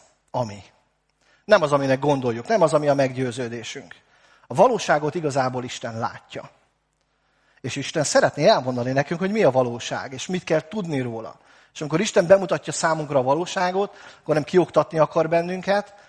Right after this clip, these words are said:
hanem azért szól hozzánk, hogy, hogy, hogy mi is úgy érzékeljük a valóságot, úgy értsük meg, és úgy higgyük el a valóságot, ami valójában az,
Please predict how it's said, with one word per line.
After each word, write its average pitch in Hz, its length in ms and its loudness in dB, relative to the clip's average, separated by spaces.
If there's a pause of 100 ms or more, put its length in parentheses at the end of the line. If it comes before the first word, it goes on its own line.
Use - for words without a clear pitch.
(160)
hanem 139 160 0
azért 160 280 4
szól 156 260 2
hozzánk, 147 500 0
hogy, 165 280 -4 (220)
hogy, 156 260 -2 (180)
hogy 156 220 -6 (160)
mi 196 160 -4
is 160 320 -4
úgy 226 200 -4
érzékeljük 151 580 0
a 143 60 -2
valóságot, 160 720 -4 (220)
úgy 202 260 -4
értsük 175 440 2
meg, 143 160 -2
és 139 120 -6
úgy 180 160 -10
higgyük 147 360 -8
el 139 80 0
a 131 60 0
valóságot, 127 720 -6 (360)
ami 190 280 2
valójában 143 800 0
az, 117 420 -10